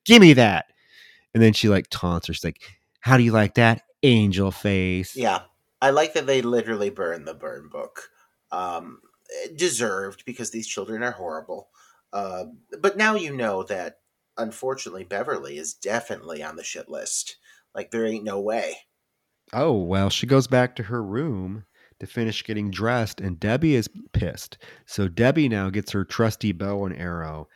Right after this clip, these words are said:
Speaker 1: and is knocking on the wall with the bow so that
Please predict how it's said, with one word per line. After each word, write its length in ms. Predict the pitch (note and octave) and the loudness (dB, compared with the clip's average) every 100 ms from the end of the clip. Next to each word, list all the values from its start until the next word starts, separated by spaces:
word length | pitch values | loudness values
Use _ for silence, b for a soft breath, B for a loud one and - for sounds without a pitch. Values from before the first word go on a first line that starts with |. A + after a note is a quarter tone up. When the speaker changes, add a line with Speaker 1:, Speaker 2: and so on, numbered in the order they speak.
| _ _ _ | _ _ _
Speaker 1:
and 580 | G2+ G2 F#2+ F#2 F#2 F#2+ | -6 -4 -2 -4 -4 -6
is 160 | A2 F#2+ | -6 -6
knocking 540 | F#2+ G2+ A#2 - B2+ | -2 0 0 2 2
on 140 | G#2+ G2+ | 2 2
the 100 | F#2 | 2
wall 800 | E2 F2 G2 F#2+ E2 D#2 D#2+ F2 - | 0 0 0 2 0 -2 -6 -10 -8
with 380 | F2 G#2 - - | 0 0 0 -10
the 180 | F#2+ F#2 | -4 -2
bow 540 | E2+ G2+ G2+ E2+ E2+ - b b | 0 0 2 2 -2 -4 b b
so 300 | - G2 F#2 | 0 2 2
that 440 | F#2 F2+ F2 - | 2 0 -2 -8